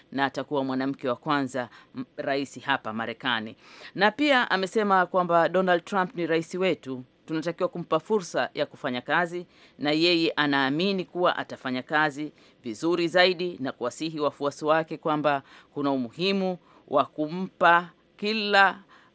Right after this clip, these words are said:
ushirikiano anaohitaji kwa sababu ataleta taifa hili kuwa pamoja na atafanya kazi uzuri zaidi kama rais mteule, na kila s-,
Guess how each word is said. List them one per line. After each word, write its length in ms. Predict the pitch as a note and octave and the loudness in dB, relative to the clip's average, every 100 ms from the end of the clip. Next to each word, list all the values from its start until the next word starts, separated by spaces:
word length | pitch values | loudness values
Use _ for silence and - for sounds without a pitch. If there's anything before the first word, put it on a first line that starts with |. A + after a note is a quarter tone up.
| - | -4
ushirikiano 920 | F3 E3+ - F3+ D#3 - F3 F3+ F3+ | 0 0 -2 -2 -2 2 4 6 4
anaohitaji 920 | - D#3+ D3+ C#3+ D3 - F3+ F3+ E3+ | 2 2 2 0 -6 2 4 4 0
kwa 180 | E3+ C#3 | -6 -6
sababu 680 | C3 B2+ C#3+ E3 D#3+ D#3 D3 - - _ | -2 0 6 8 8 2 -6 -8 -20 _
ataleta 1000 | C3+ C#3 D#3+ D3 - - D3 F3 E3 D#3 | 2 2 4 2 2 -6 0 0 2 0
taifa 400 | D3+ D3+ D3+ - | 2 -2 0 -2
hili 280 | C#3+ E3 C#3+ | -2 -4 -4
kuwa 200 | - C#3+ | 0 0
pamoja 460 | C#3 C3+ E3 F3 D3+ | 2 0 0 0 0
na 100 | C3 | 0
atafanya 420 | C3 C3+ D#3 C#3 | -2 -4 -4 -2
kazi 420 | D#3+ D3+ C3 C#3+ D3 | 2 2 2 -8 -10
uzuri 400 | C3+ D3+ C3+ C3 | -6 -6 -4 -2
zaidi 300 | D#3 D#3+ D3+ | -2 -2 -2
kama 260 | D3+ C#3+ | -2 -2
rais 300 | C3+ C3 - | -4 -6 -6
mteule, 560 | B2+ A#2 C#3 E3+ E3+ E3+ - - - | -8 -6 -4 -2 -2 -4 -8 -20 -14
na 220 | - D3+ D3+ | -4 -2 0
kila 380 | F#3+ F3 D#3+ | -2 4 4
s-, 220 | D3+ - | 4 -6